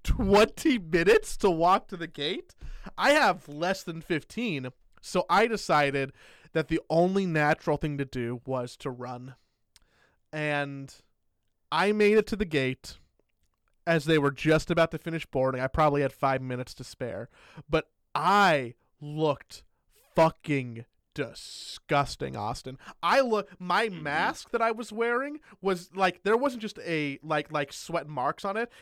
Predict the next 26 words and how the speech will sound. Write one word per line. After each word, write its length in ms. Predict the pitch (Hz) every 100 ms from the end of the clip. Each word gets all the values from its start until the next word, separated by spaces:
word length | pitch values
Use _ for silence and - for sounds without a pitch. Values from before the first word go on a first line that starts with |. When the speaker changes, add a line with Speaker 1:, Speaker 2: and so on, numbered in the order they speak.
| -
Speaker 1:
There 80 | 190
was, 160 | 185
like, 120 | 175 160
a 80 |
pool 800 | 139 - - - 262 180 120 127 _ _ _ _ _ _ _ -
of 180 | 175 151
sweat 560 | - 196 208 151 - -
at 160 | 165 -
the 80 |
bottom 300 | 139 160 165
of 40 | 151
my 140 | 151
N 200 | 156 160
ninety-five. 680 | 147 147 135 165 156 120 110 -
Speaker 2:
<laughs> 40 | - - 131 _ - - _ - 131 _ _ - _ _ _ _ _ _ _ _ _ -
Speaker 1:
Like, 280 | 160 156 175
like, 160 | 185
like, 100 | 180
there, 260 | 175 175 190
there, 140 | 190
there's, 220 | 185 190 190
like, 100 | -
a 80 |
shot 600 | - - 247 220 226 233 208
of 160 | 175
sweat, 380 | - 294 170 139